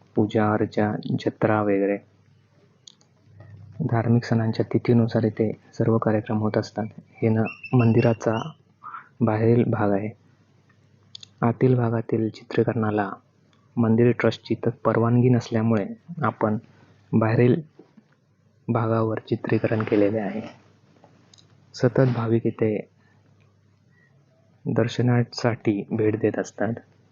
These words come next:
आपण पाहू शकतो,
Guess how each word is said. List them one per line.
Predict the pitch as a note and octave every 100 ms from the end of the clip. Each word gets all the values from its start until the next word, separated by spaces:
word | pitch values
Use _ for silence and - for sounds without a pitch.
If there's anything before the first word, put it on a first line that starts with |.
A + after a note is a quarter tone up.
| _ _ _ _ - - _ _ _ _ _ _ _ _ -
आपण | - A2
पाहू | A2+ A2
शकतो, | A2+ G#2+ - A#2 A#2+ -